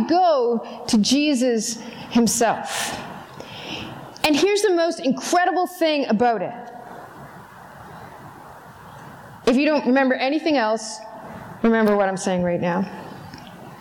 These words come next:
When you go the right way, when you go to Jesus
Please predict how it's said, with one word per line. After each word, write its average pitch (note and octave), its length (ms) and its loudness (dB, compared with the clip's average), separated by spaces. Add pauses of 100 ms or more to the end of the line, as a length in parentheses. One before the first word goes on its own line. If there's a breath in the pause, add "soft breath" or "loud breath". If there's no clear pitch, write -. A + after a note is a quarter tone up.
(1040 loud breath)
When C4+ 120 6
you E4 120 4
go F#4 200 4
the F4 80 4
right C4 460 2
way, C4 600 2 (760)
when C4+ 200 6
you D4 220 4
go C#4+ 420 4
to B3+ 200 2
Jesus A#3+ 840 2